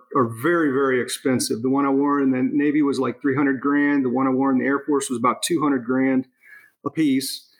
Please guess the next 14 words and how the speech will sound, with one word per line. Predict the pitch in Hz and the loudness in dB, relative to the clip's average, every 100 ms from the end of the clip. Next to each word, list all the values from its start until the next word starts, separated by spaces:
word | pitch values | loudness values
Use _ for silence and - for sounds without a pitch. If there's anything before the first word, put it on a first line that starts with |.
| _ _ _ | _ _ _
And | 147 147 | -2 0
then | 147 139 139 135 151 | 2 2 0 -2 -2
on | 139 | 0
the | 143 | 0
F | 143 | 0
thirty-five | 156 135 160 156 | -2 0 0 0
program, | 151 135 131 | 0 2 0
they're | 123 - | 0 0
five | 151 151 | 0 0
hundred | 151 123 | -2 0
thousand | 135 135 127 | 0 0 0
dollars | 127 127 113 | 0 0 -2
a | |
copy. | 117 139 135 139 117 113 | -4 0 2 2 -2 -2